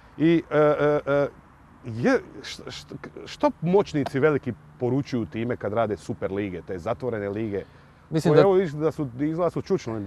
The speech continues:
Speaker 1: navijači su ipak rekli
Speaker 2: je,
Speaker 1: svoje.
Speaker 2: meni je, meni je drago da je uz pritisak i navijača, ali
Speaker 1: Medija,
Speaker 2: o-, tako je.
Speaker 1: politike.
Speaker 2: I politike, da, da se odustalo od te ideje.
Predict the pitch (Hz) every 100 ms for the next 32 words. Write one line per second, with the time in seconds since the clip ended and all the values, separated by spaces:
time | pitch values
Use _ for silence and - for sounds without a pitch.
0 | 95 110 120 147 - 143 165 - 131 139
1 | - 127 143 160 160 135 123 139 143 131
2 | 117 147 139 107 104 104 107 - 135 123
3 | 113 - 107 117 110 110 110 120 143 151
4 | - 135 127 123 139 165 147 135 123 107
5 | 131 127 135 165 - 135 110 - - -
6 | - - 120 - 131 156 - 170 - 160
7 | 156 139 131 139 123 135 135 - 131 127
8 | 156 - 113 107 - 131 117 107 143 160
9 | 147 123